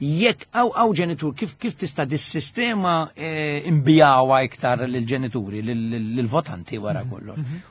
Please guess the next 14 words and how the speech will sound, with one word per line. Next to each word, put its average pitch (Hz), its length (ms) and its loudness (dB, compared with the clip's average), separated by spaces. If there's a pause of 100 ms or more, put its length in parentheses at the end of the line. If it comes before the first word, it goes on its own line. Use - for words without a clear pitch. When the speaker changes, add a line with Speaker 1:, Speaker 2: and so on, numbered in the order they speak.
Speaker 1:
U 214 100 2
fl-istess 156 520 -2
ħin 208 160 -4
iserħulhom 151 580 -4
moħħhom. 110 340 -10 (340)
Isma', 151 420 -2
di 156 260 0
ma 151 140 2
teliminax 151 1040 4
iċ-ċertifikat, 123 760 -4
Speaker 2:
Mhm. 131 40 -4
Speaker 1:
di 196 120 2
ma 160 120 4
teliminax 156 920 2